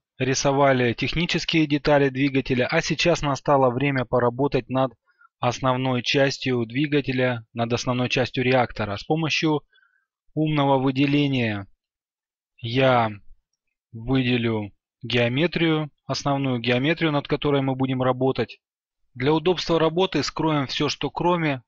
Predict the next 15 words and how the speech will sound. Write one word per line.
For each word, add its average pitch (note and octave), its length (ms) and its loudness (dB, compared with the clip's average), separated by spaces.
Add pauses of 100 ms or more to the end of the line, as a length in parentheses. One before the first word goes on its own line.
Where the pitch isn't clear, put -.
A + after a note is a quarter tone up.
чтобы B2 400 0
осталась C3+ 440 0
только C3 380 -2
та B2+ 160 0
часть, C#3 240 -4
над B2 160 -8
которой B2+ 240 -2
будем B2 200 -2
работать. A#2+ 460 -2
Итак, F3+ 220 2
что D#3+ 340 -2
имеется? C#3+ 580 0
Это D#3 240 0
цилиндрическая C#3 680 -4 (100)
форма D#3+ 380 0